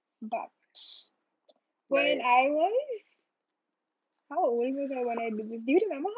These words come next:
Speaker 1: how old I was? I think I was ten, maybe? Or was I eight?
Speaker 2: Hmm.
Speaker 1: I don't know. Okay, somewhere in the nine to eleven range. No,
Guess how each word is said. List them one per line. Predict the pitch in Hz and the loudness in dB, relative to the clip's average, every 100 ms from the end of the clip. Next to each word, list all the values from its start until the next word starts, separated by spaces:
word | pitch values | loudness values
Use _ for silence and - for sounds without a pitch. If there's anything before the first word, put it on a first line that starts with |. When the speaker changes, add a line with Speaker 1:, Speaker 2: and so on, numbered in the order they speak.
| 494 | -2
Speaker 1:
how | 262 | 0
old | 247 | 0
I | 269 302 | -2 -2
was? | 370 453 359 | -2 -2 -8
I | - _ _ _ _ _ _ _ | -12 _ _ _ _ _ _ _
think | 285 349 | -6 -4
I | |
was | 370 427 381 269 _ _ _ _ _ _ _ _ _ _ - | -4 -2 -2 -4 _ _ _ _ _ _ _ _ _ _ -4
ten, | 226 240 359 359 | -2 -4 -6 -6
maybe? | 370 370 392 440 480 - _ _ _ _ _ _ _ _ _ _ _ _ _ - | -4 0 0 0 -2 -14 _ _ _ _ _ _ _ _ _ _ _ _ _ -16
Or | 269 | -14
was | 285 | -10
I | 311 339 311 240 | -8 -8 -8 -14
eight? | 254 254 | -14 -10
Speaker 2:
Hmm. | 214 196 180 _ _ _ | -8 -8 -12 _ _ _
Speaker 1:
I | 285 349 | 6 6
don't | 427 403 294 | 6 0 -2
know. | 254 233 | 0 0
Okay, | 262 277 | 0 -2
somewhere | 285 294 381 | -2 2 2
in | 381 | 2
the | 349 254 | 0 -2
nine | 214 233 269 | -2 -2 0
to | 277 | 2
eleven | 247 214 214 254 254 | 2 2 -2 -2 -2
range. | 233 226 294 339 - _ _ | -2 -4 -6 -10 -20 _ _
No, | 240 | -14